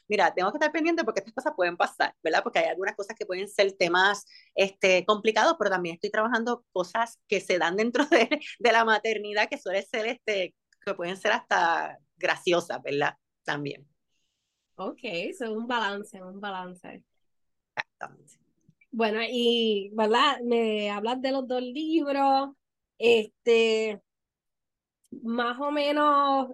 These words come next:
Speaker 2: este, este segundo libro, más o menos, ¿cuándo estaría por ahí?
Speaker 1: Pues mira, están prácticamente ahí. Yo espero
Speaker 2: Ahí,
Speaker 1: que
Speaker 2: ahí.
Speaker 1: antes de verano, an-, los dos estén ya corriendo, ya esto tiene que, ya eso ya, ya.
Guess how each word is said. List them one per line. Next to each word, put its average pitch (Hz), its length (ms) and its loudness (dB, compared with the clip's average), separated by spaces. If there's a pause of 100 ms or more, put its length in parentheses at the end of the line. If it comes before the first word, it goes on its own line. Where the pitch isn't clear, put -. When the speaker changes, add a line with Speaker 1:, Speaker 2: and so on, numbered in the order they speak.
Speaker 2:
este, 226 380 -4
este - 240 -6
segundo 262 440 0
libro, 247 500 2
más 226 220 -4
o 233 60 -4
menos, 240 280 -2
¿cuándo 226 680 -4
estaría 208 480 -6
por 202 160 -10
ahí? 214 260 -10 (880)
Speaker 1:
Pues 233 120 6
mira, 233 160 4
están 226 380 0
prácticamente 320 720 0
ahí. 208 360 2
Yo 220 80 -2
espero 277 220 2
Speaker 2:
Ahí, 220 60 4
Speaker 1:
que 233 80 4
Speaker 2:
ahí. 196 360 -6 (680)
Speaker 1:
antes 302 180 0
de 294 140 4
verano, 294 420 2 (160)
an-, 247 260 0 (120)
los 233 240 -6
dos 233 180 -4
estén 254 380 -4
ya 226 120 2 (180)
corriendo, 214 500 -2
ya 196 140 2
esto 208 220 -6
tiene 220 240 -6
que, 208 280 -4
ya 185 140 -2
eso 190 260 -6
ya, 196 280 0
ya. 165 180 -4